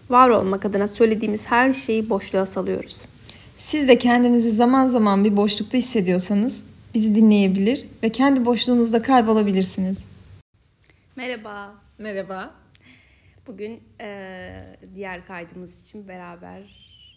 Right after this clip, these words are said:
Speaker 1: bir araya geldik.
Speaker 2: <laughs> Toplandık ikimiz.
Speaker 1: Evet. Öncesinde birçok şey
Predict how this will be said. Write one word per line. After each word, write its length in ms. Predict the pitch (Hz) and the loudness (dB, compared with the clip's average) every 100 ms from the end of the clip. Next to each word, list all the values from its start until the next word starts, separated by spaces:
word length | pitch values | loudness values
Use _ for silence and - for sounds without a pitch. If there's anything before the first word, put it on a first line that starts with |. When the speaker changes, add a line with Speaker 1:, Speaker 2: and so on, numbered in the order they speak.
| _ - | _ -12
Speaker 1:
bir 100 | 196 | -8
araya 300 | 196 202 202 | -8 -6 -6
geldik. 440 | 196 240 262 - | -6 -6 -6 -2
Speaker 2:
<laughs> 1500 | 349 - 480 - - - - _ - - - 523 480 508 571 440 | -2 -2 -2 2 2 0 -20 _ -20 -18 -8 -6 -6 -10 -10 -8
Toplandık 680 | 320 - 277 269 262 - - | -8 -4 -4 -4 -6 -8 -14
ikimiz. 540 | 226 226 226 240 - - _ _ | -16 -14 -12 -14 -16 -20 _ _
Speaker 1:
Evet. 300 | 196 185 185 185 _ _ _ _ _ | -20 -20 -20 -20 _ _ _ _ _
Öncesinde 580 | 196 190 180 - 190 180 | -20 -20 -20 -20 -20 -20
birçok 300 | 185 196 190 | -18 -18 -18
şey 360 | - 196 196 | -18 -16 -18